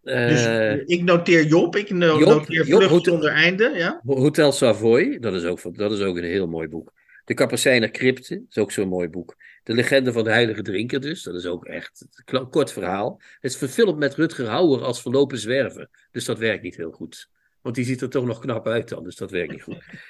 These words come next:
Speaker 2: Ehm, en dan heeft hij nog, eh, zijn, eh, laatste romans, eh, eh,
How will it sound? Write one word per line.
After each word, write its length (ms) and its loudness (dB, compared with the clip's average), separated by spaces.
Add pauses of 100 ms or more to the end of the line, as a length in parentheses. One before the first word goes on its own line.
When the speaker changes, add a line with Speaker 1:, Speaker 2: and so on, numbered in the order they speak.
(240)
Speaker 2:
Ehm, 600 4 (420)
en 160 0
dan 120 4
heeft 160 2
hij 80 2
nog, 140 2
eh, 180 -2
zijn, 200 -4
eh, 300 -6
laatste 360 -4
romans, 520 -2
eh, 220 2
eh, 480 -2